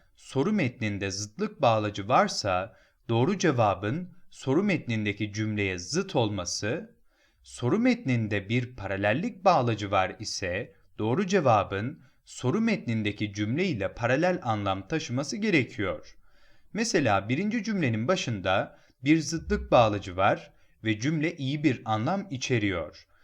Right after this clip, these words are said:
Burada bağlaç uyumunun sağlanabilmesi için doğru cevabın bu cümleye ters,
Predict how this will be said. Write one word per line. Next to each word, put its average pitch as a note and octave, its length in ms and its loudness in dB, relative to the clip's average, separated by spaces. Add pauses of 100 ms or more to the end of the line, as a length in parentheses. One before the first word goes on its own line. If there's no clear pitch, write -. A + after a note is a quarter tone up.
(300)
Burada F3 420 4
bağlaç A2+ 480 4
uyumunun A2 500 0
sağlanabilmesi A2 1080 0
için G2 500 -6 (280)
doğru D3 300 2
cevabın G#2+ 680 2
bu E3+ 100 -4
cümleye G#2 520 -4
ters, E3+ 500 0